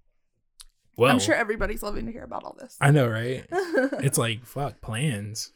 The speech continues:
Speaker 1: Where are those?
Speaker 2: <laughs>
Speaker 1: All right.
Speaker 2: What are those?
Speaker 1: <laughs> Wait, what the fuck? All right. Um,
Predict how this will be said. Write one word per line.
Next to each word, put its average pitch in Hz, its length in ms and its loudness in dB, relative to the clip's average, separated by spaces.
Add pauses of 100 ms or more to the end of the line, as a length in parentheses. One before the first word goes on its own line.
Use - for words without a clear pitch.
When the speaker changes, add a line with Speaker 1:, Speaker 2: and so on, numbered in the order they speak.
(220)
Speaker 1:
Where 143 140 2
are 120 60 0
those? 117 420 -4 (140)
Speaker 2:
<laughs> - 120 -20
Speaker 1:
All 262 140 -18
right. - 280 6
Speaker 2:
What 302 160 -6
are 285 120 -8
those? 294 580 -4
Speaker 1:
<laughs> - 1000 2
Wait, 208 320 4
what 254 140 0
the 294 180 6
fuck? 294 180 -12 (160)
All 120 60 -2
right. 107 260 -8
Um, 135 480 4